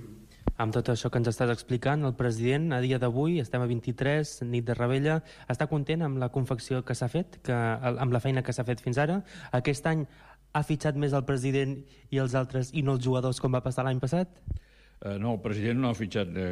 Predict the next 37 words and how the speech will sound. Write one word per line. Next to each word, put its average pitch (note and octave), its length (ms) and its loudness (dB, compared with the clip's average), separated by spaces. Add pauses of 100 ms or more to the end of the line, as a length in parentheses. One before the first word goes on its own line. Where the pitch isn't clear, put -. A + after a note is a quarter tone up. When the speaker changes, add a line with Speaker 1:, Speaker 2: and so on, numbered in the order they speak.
Speaker 2:
gairebé F2+ 340 0
ningú. F2+ 320 2
Evidentment, F2+ 420 2
jo F#2+ 120 2
he F2+ 80 0
tingut F2+ 320 -2
que F2+ 180 2
donar F2 300 0
l'acord F2 300 -2
final, F#2+ 420 0 (420)
però, F2 600 2 (440)
però F2+ 240 0
tant F2 240 -2
el E2+ 120 -2
secretari F2 440 0
tècnic, F2 320 -2
en E2+ 140 -2
Josep E2+ 220 -2
Bruguera, F2 440 0
com E2+ 240 -2 (220)
l'entrenador E2+ 600 0
han E2+ 220 0
estat E2 240 -4
molt F2 240 0
actius F2 320 -2
en E2+ 80 0
aquest E2 240 -2
sentit E2+ 400 -2 (400)
i E2+ 160 -2
portàvem F2 480 0
ja F2 160 2
molts F2 320 -2
mesos E2+ 320 -2
de E2+ 120 0
feina F2+ 420 0 (180)
i, E2+ 160 0
per D#2 160 -4